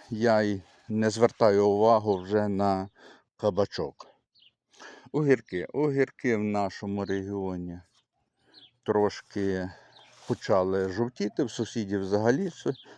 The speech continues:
сусідка раз зібрала урожай огірків і вони посохли. Ну, в мене ще тримаються. От з даної, то от тут я біля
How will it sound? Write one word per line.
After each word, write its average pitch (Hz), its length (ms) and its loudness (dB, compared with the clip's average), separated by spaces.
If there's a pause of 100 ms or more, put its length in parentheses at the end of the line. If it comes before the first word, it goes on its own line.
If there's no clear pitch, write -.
сусідка 117 600 -2
раз 107 220 6
зібрала 104 600 4
урожай 98 540 2
огірків 101 720 0
і 101 140 -2
вони 98 300 -2
посохли. 156 640 -2 (640)
Ну, 214 120 0
в 196 40 -2
мене 143 300 2
ще - 180 0
тримаються. 85 760 -4
От 131 320 -6 (320)
з 101 160 -14
даної, 95 560 -4 (1300)
то 127 220 -2
от 131 120 -2
тут 107 260 -4
я 101 120 4
біля 92 460 -4